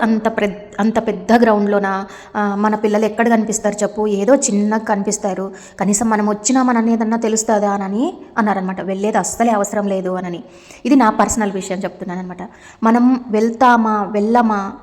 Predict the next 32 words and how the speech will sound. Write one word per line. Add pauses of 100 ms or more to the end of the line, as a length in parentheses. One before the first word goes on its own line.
అసలు
మనకి,
ఆ, (360)
కాదు,
అలా
కాదు.
మన
పిల్లలు
కనిపిస్తారా,
కనిపించరా,
అది
సెకండ్
మ్యాటర్. (760)
ఫస్ట్
మనం
వెళ్ళాలి, (360)
ఆ
పర్ఫార్మెన్స్
చూడాలి,
మనకు
కనిపిస్తారో
లేదో. (540)
ల-, (500)
నేను, (480)
ఆ,
ఒక,
ఇంకొక (360)
ఎక్-,
ఎక్స్పీరియన్స్
కానీ,
ఇంకొక
అనుభవం